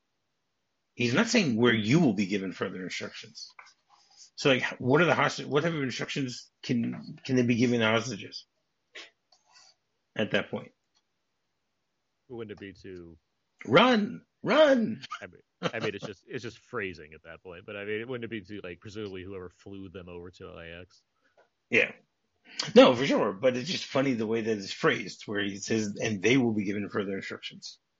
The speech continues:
Speaker 1: Again,
Speaker 2: Sure,
Speaker 1: we're,
Speaker 2: I
Speaker 1: we're,
Speaker 2: guess.
Speaker 1: we're dissecting this, uh, you know, word by word here. <laughs> Every word counts.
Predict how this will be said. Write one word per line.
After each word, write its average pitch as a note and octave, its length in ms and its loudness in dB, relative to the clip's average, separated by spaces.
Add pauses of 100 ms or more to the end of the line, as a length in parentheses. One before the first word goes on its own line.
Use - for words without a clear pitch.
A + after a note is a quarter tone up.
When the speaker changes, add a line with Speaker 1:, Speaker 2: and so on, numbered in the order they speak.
(680)
Speaker 1:
Again, E3+ 380 6
Speaker 2:
Sure, A2 160 0
Speaker 1:
we're, C#3+ 160 4
Speaker 2:
I C3+ 40 -6
Speaker 1:
we're, C#3 180 -2
Speaker 2:
guess. A2+ 80 -12
Speaker 1:
we're C3+ 100 0
dissecting D3 540 -2
this, - 440 -8
uh, A2+ 400 -6
you B2 140 2
know, G2+ 100 0
word B2+ 320 2
by C3+ 120 6
word C3 220 4
here. - 200 -14 (720)
<laughs> - 640 -8
Every C#3+ 260 4
word A#2+ 260 -2
counts. - 320 -6